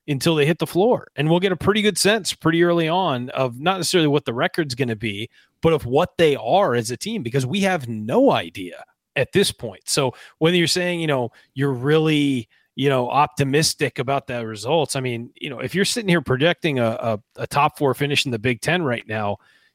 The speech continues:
you're guessing. You're not, you're not basing that on anything solid, you know, or whether you say, as, as we said earlier, Blue Ribbon said they're gonna finish seventh. Well, they're, it's, it's a guess.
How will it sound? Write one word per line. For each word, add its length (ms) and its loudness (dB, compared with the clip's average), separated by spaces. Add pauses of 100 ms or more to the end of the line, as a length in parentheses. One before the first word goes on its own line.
(160)
you're 200 0
guessing. 600 -4 (300)
You're 160 2
not, 200 0
you're 120 4
not 240 0
basing 400 -2
that 180 0
on 160 0
anything 640 -2
solid, 640 -2 (260)
you 160 -2
know, 220 -2
or 180 2
whether 300 2
you 120 -4
say, 400 -2
as, 180 -6
as 180 -6
we 80 -6
said 260 -2
earlier, 340 2
Blue 220 0
Ribbon 280 2
said 160 -2
they're 100 -2
gonna 160 -4 (420)
finish 260 2
seventh. 520 -2 (320)
Well, 100 2
they're, 140 0 (120)
it's, 160 -8
it's 200 -6
a 40 0
guess. 540 -2